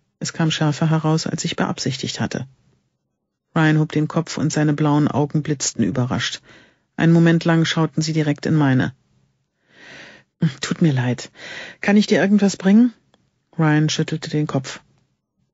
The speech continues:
Ich ging zur Minibar und riss mir eine Diet Coke auf. „Am neunzehnten erhielt Kaplan noch einmal einen Anruf von Ferris“,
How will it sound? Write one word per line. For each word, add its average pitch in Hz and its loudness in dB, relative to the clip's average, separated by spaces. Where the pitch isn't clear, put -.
Ich 175 -2
ging 202 4
zur 190 2
Minibar 185 4
und 165 -2
riss 170 -2
mir 160 2
eine 151 2
Diet 143 0
Coke 131 -4
auf. - -8
„Am 160 2
neunzehnten 165 2
erhielt 160 0
Kaplan 165 0
noch 160 0
einmal 170 2
einen 135 2
Anruf 135 -2
von 135 0
Ferris“, - -4